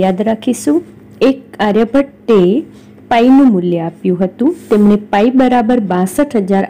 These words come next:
આઠસો બત્રીસ છેદમાં વીસ હજારનું આસન્ન મૂલ્ય ત્રણ પોઇન્ટ એક હજાર ચારસો સોળ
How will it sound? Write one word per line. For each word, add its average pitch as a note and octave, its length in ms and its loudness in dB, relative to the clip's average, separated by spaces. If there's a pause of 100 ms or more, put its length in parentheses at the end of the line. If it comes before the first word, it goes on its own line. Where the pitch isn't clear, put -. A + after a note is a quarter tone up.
આઠસો F#3 320 -6 (120)
બત્રીસ G3+ 520 -2 (160)
છેદમાં G3+ 640 0
વીસ G#3+ 220 0 (240)
હજારનું F#3 420 0 (480)
આસન્ન C4+ 340 2 (140)
મૂલ્ય F3+ 320 0 (220)
ત્રણ A#3 280 2 (160)
પોઇન્ટ G3 380 -2 (880)
એક A#3+ 220 -2 (160)
હજાર F#3 200 0 (240)
ચારસો G3 480 -2 (340)
સોળ A3+ 240 2